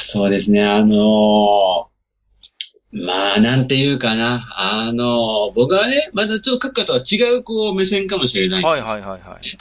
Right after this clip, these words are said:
Speaker 1: まあ、先ほど閣下がね、あのー、まあ、えー、袋麺とカップ麺と、
Speaker 2: はい。
Speaker 1: まあ、あの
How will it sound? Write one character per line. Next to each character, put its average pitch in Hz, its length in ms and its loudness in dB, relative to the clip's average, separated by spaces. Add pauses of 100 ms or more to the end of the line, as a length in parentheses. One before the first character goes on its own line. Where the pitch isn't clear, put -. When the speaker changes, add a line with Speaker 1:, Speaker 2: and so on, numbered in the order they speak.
(500)
Speaker 1:
ま 185 80 0
あ、 - 20 4
先 185 200 2
ほ 185 80 2
ど 170 80 0
閣 165 220 -2
下 107 140 -2
が 87 60 -10
ね、 151 220 -2
あ 127 160 -2
の 101 360 -6
ー、 - 20 -14
ま 113 100 -4
あ、 98 160 -10 (640)
え 92 380 -4
ー、 - 40 -12
袋 127 240 0
麺 98 200 -4
と - 200 -16 (140)
カ - 140 -4
ッ 120 100 -4
プ 151 100 0
麺 110 240 -2
と、 - 40 -20 (120)
Speaker 2:
は - 40 -20
い。 - 40 -20 (140)
Speaker 1:
ま 120 120 -6
あ、 101 420 -2
あ 92 60 -10
の 95 60 -14